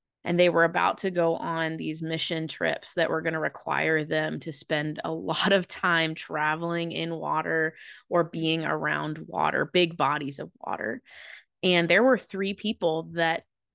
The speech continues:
shared, like, "Yeah, I have been terrified of water since I was little. I h-, almost had a drowning experience, or I never learned to swim," or whatever the case may be. And so we all were able to, like,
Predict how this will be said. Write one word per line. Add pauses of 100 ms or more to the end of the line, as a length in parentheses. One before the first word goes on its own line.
(100)
shared,
like,
"Yeah,
I
have
been
terrified
of
water
since
I
was
little.
I (180)
h-,
almost
had
a
drowning
experience,
or
I
never
learned
to
swim,"
or
whatever
the
case
may
be. (380)
And
so
we
all
were
able
to,
like,